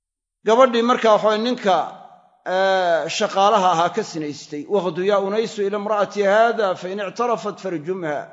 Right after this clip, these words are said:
Deedna waa qiratay, deedna waa rajmiyey. Rajmigana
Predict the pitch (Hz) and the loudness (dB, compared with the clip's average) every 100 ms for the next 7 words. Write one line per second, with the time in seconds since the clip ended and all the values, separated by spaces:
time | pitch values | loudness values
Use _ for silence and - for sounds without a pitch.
0 | - _ _ _ _ _ _ _ - 160 | -20 _ _ _ _ _ _ _ -8 -4
1 | 160 180 180 180 165 151 151 135 151 156 | -2 0 -2 -2 -6 -6 -8 -6 -6 -4
2 | 143 131 123 120 85 _ _ _ _ _ | -6 -6 -10 -14 -16 _ _ _ _ _
3 | _ _ _ 254 302 302 294 302 | _ _ _ 4 4 4 4 6